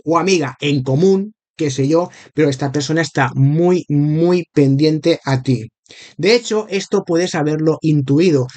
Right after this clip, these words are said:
pero si tú te llegases a enterar de todo esto, dicen las cartas que tú no ibas a <laughs> perdonar a esta persona. Claro, es que de hecho, una persona que se comporta así, pues yo creo que, a ver, <laughs>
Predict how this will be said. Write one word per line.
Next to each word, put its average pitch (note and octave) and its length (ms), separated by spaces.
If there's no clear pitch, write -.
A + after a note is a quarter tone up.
pero E3+ 180
si F3+ 160
tú A3 180
te B3 140
llegases D#3+ 540
a C#3+ 40
enterar B2+ 440
de A2+ 120
todo F#3+ 300
esto, E3 400
dicen E3+ 360
las C3 160
cartas E3 420
que D3+ 240
tú A3+ 220
no F3 200
ibas D#3+ 260
a C#3+ 100
<laughs> - 20
perdonar D3 560
a C#3 180
esta C#3 300
persona. B2 480
Claro, F3 260
es C#3 160
que D3 160
de D3+ 120
hecho, F3+ 300
una D#3 220
persona C#3+ 380
que C3+ 120
se C3 140
comporta B2+ 460
así, F3+ 300
pues C3 400
yo C3+ 160
creo D#3 220
que, E3 340
a B2+ 100
ver, D#3+ 160
<laughs> F#3+ 500